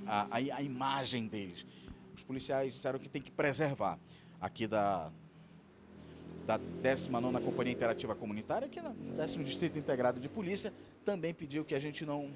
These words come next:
mostrasse. Mas você que foi vítima, pode vir, porque eles estão aqui. A casa pra eles caíram. Além de vender as drogas na Praia da Ponta Negra, que segundo o sargento falou, que eles vendem a droga, mas também furtam. Dois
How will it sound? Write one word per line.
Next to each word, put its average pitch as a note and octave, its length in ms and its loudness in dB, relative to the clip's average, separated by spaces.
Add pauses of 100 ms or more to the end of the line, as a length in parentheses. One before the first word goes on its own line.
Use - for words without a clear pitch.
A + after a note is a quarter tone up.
(420)
mostrasse. G#2 500 0 (300)
Mas C3+ 100 8
você F#3+ 320 6
que - 80 -16
foi C3 200 2
vítima, G#2+ 500 -4 (320)
pode C3+ 220 4
vir, G#2+ 240 -4 (240)
porque A2+ 220 0
eles C3 200 0
estão D3 300 -4
aqui. A2+ 260 -4 (180)
A A#2+ 80 4
casa F#3 460 0
pra C#3 220 2
eles C3+ 260 2
caíram. G#2 400 0 (240)
Além D#4 500 0
de B3 120 -2
vender D3+ 320 2
as G2 120 -2
drogas G#2 640 2
na D#3+ 320 -2
Praia A#2 400 2
da A2 120 0
Ponta A#2+ 280 -2
Negra, F3+ 340 -2
que - 100 -14
segundo A#2+ 520 0 (240)
o G#2+ 80 -8
sargento A#2+ 360 -2
falou, G3 180 2
que - 80 -4
eles G#3+ 160 0
vendem D3 260 0
a F3+ 80 2
droga, C#3+ 540 8 (500)
mas A3 440 6
também A#3 320 4
furtam. G3+ 600 8
Dois A3+ 680 10